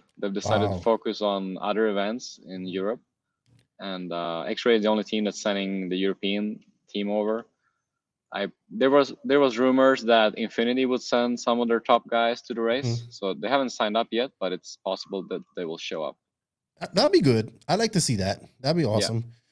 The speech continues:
Speaker 2: Who would come from Infinity, do you think?
Speaker 1: So there were rumors that,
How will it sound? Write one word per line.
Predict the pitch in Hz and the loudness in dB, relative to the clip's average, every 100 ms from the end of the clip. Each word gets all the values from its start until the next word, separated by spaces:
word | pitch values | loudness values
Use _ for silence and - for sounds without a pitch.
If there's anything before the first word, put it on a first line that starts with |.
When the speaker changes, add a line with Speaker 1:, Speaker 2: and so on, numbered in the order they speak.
| _ 208 | _ 6
Speaker 2:
Who | |
would | 226 233 | 6 6
come | - 196 | 4 4
from | 185 180 | 6 6
Infinity, | 170 - 190 - 143 | 6 6 4 4 2
do | 123 | 4
you | 117 | 2
think? | 120 101 92 - _ _ _ _ _ _ _ - | 2 0 -2 -12 _ _ _ _ _ _ _ -10
Speaker 1:
So | 113 | -2
there | 127 165 | 2 4
were | 147 | 4
rumors | 135 160 139 113 | 4 4 2 2
that, | 113 110 107 | 2 2 2